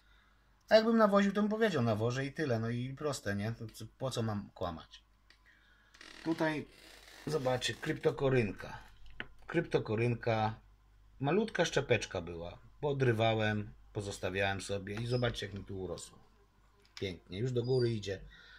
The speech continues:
Tam też ze szczepek już idzie, patrzcie, jak urosła na tafli. No i dobra, no chyba będzie na tyle. I chciałem właśnie zakomunika-, y, powiedzieć,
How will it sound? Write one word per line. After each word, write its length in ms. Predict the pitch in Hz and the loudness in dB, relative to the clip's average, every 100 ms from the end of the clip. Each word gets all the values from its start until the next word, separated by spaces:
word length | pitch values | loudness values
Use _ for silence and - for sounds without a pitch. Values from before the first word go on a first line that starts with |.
| - - - - - - | -20 -20 -20 -16 -10 0
Tam 160 | 127 | 2
też 180 | 127 123 | 4 4
ze 140 | 110 | 2
szczepek 420 | 98 113 107 104 - | -2 -2 -2 -4 -6
już 180 | 87 | -8
idzie, 260 | 104 101 92 | -6 -2 -2
patrzcie, 360 | - 95 - 92 | 0 -4 -4 -8
jak 120 | - | -6
urosła 600 | 92 107 - 104 98 - - _ - | -2 -2 0 0 -2 -6 -20 _ -12
na 100 | 82 | -4
tafli. 580 | 117 107 - 95 98 - - _ _ _ _ - - - _ - - - - - - - - _ _ _ _ _ - | 2 2 0 -8 -8 -12 -20 _ _ _ _ -20 -20 -20 _ -20 -20 -20 -20 -20 -20 -20 -20 _ _ _ _ _ -16
No 200 | 151 220 | -6 -4
i 140 | 233 | -2
dobra, 400 | 226 - 180 135 | 0 0 0 2
no 80 | 120 | 2
chyba 220 | 117 123 | 2 0
będzie 220 | 127 120 | 0 0
na 140 | 120 113 | 0 0
tyle. 500 | - 113 98 107 131 - - - - _ - - - - - - - _ - - | 2 2 4 2 0 -4 -20 -20 -20 _ -20 -20 -20 -20 -20 -20 -20 _ -14 -2
I 640 | 139 143 143 143 143 135 - | 0 2 2 2 2 0 -6
chciałem 360 | - - 190 185 | 0 6 8 8
właśnie 340 | 170 160 151 | 6 4 0
zakomunika-, 760 | 139 131 131 123 113 104 113 123 - - 113 104 101 - - - | -2 -2 2 4 4 4 4 4 -2 -6 -2 0 -2 -4 -10 -2
y, 20 | |
powiedzieć, 680 | 139 170 131 85 80 - | 4 8 8 6 -4 -8